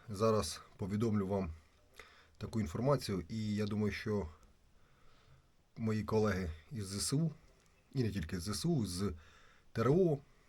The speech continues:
і інших, е, да, там, батальйонів, себе,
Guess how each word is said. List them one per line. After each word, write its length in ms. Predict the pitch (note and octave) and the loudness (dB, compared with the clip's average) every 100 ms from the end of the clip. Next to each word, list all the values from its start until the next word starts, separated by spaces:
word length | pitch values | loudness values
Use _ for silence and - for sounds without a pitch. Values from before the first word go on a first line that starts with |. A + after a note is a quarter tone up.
| - - | -20 -14
і 160 | G#3 F#3 | -8 -4
інших, 540 | D#3 C#3+ B2+ A2+ - - - | 0 2 0 -4 -6 -14 -14
е, 300 | G#2+ G2 G2 | -10 -8 -4
да, 120 | G#2 | -4
там, 180 | A2+ F#2+ D#2+ - | -2 -4 -6 -8
батальйонів, 600 | F#2 G2+ G2 G2 F2+ - - - - - - - - - - - - - | -6 -4 -2 -2 -4 -8 -18 -20 -20 -20 -20 -20 -20 -20 -20 -20 -20 -12
себе, 600 | - A2 F#2+ B2 C3+ B2+ | -2 0 2 4 4 4